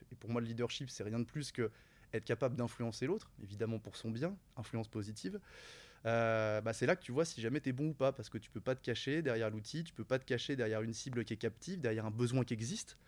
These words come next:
parce que je t'ai dit tout à l'heure que sur la gestion de projet, on n'avait pas forcément, euh, je dirais, de concurrence directe, mais ça veut aussi dire que,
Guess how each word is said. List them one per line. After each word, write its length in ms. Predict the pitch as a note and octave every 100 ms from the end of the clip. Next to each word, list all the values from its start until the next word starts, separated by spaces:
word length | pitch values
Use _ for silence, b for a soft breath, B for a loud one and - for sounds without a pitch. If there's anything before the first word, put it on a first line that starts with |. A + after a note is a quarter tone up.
| B B B B -
parce 120 | A#2
que 120 | -
je 80 | A#2+
t'ai 80 | B2+
dit 100 | C#3+
tout 120 | C#3 C#3
à 60 |
l'heure 180 | D3 D3+
que 80 | A#2+
sur 200 | - A2+
la 80 | G#2+
gestion 300 | A#2+ - B2+
de 60 |
projet, 360 | A#2 C3 C#3+ D3 B B B -
on 60 | A#2
n'avait 340 | A2+ A2+ C3 - b b -
pas 100 | D3+
forcément, 640 | C3+ C3 - D3 D3+ D3 - - A2
euh, 100 | G#2+
je 60 |
dirais, 180 | G#2 A#2
de 80 | A2+
concurrence 460 | B2 A2+ A#2 G#2+
directe, 400 | G#2 C#3+ G#3+ - - b b
mais 100 | A#2
ça 120 | A2
veut 160 | A#2+ B2+
aussi 280 | D#3+ D#3+ -
dire 380 | D3 E3+ D#3 -
que, 220 | C3 B2